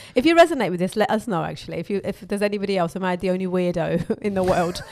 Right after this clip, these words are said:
Speaker 2: And if it's like, you know, like the workouts, we have workouts, we have access to see them. We can see them before, but I don't know how they f-, they will feel. I don't,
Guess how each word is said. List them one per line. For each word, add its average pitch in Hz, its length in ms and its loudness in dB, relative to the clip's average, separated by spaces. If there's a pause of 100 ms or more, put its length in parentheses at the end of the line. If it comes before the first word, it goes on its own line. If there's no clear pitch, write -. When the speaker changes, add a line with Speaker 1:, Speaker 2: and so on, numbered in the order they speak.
(280)
Speaker 2:
And 233 120 0
if 254 100 0
it's 330 160 -2
like, 302 380 -2
you 277 80 -2
know, 311 100 -4
like 285 220 -2
the 254 80 2
workouts, 247 520 0
we 196 120 2
have 202 160 0
workouts, 196 440 0
we 208 120 -2
have 214 160 -2
access 214 340 0
to 196 80 -4
see 233 300 -2
them. 170 280 -6
We 190 60 -2
can 196 140 -6
see 240 100 -2
them 202 140 0
before, 185 240 -2 (260)
but - 60 6
I 277 140 6
don't 403 160 2
know 302 120 0
how 302 160 6
they 277 120 2
f-, - 200 -8
they 254 220 2
will 254 140 2
feel. 247 420 2
I 254 80 4
don't, 370 200 0